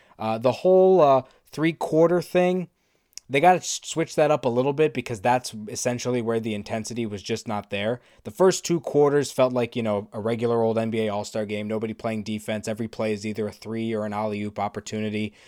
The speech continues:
three-on-one fast breaks. The third quarter started to get a little, uh, a little heated because, you know, the winner of each of the three quarters, uh, got their charity a hundred thousand dollars, and Team LeBron won the first quarter, Giannis' team won the second quarter,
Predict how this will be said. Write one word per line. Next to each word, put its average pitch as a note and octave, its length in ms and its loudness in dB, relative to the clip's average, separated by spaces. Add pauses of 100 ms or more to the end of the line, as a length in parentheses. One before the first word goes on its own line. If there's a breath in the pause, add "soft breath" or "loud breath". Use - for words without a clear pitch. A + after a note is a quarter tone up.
(120)
three-on-one A2+ 640 -2
fast A2 400 -4
breaks. G#2 400 -4 (200 soft breath)
The A#2 60 -14
third G#3 260 4
quarter F#3+ 320 4
started E3+ 300 2
to D3+ 80 -2
get D3 200 0
a C#3+ 40 0
little, C#3 380 0
uh, A#2+ 240 2 (120)
a C3+ 40 -10
little C3 180 0
heated E3+ 480 0 (500 soft breath)
because, A#2 600 0 (880)
you C3+ 80 -2
know, B2 80 2
the A2+ 80 0
winner C#3+ 280 2
of A#2+ 100 0
each B2+ 160 -2
of A#2+ 80 -4
the A2+ 60 -6
three B2 200 -2
quarters, B2 540 0 (420 soft breath)
uh, G2 300 -4 (580)
got A#2 240 -6
their A2+ 160 -2
charity A2+ 480 -2
a G2 80 -2
hundred G#2+ 340 -6
thousand G2 300 -2
dollars, F#2+ 480 0
and F#2 220 -10 (200 soft breath)
Team G#2+ 200 -4
LeBron G#2 360 0
won G2+ 160 -4
the F#2+ 60 -8
first - 320 -2
quarter, B2 400 2
Giannis' F#2+ 480 -10
team F#2+ 240 -12
won F#2 160 -10
the E2+ 80 -14
second A2+ 280 -6
quarter, A2 380 -2